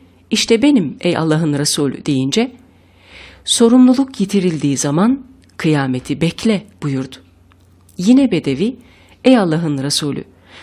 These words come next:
sorumluluğun yitirilmesi nasıl olur?" diye sordu. Resulullah, "Yönetim, işler, ehil olmayan kimselere verildiğinde kıyameti bekle."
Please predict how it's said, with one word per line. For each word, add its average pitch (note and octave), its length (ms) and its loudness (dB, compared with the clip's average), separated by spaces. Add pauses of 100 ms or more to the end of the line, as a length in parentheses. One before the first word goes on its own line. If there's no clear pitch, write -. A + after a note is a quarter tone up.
sorumluluğun B3 720 4
yitirilmesi D3+ 800 0 (200)
nasıl B3+ 320 0
olur?" C#3+ 360 -2 (100)
diye C3+ 200 -4
sordu. D3 480 -2 (480)
Resulullah, D#3 580 -4 (680)
"Yönetim, G#3+ 640 2 (360)
işler, D#3+ 600 -4 (340)
ehil A#3 280 4
olmayan A3+ 640 4
kimselere C#3+ 680 -4
verildiğinde D3+ 760 0 (380)
kıyameti D3 640 -4
bekle." C3+ 380 -6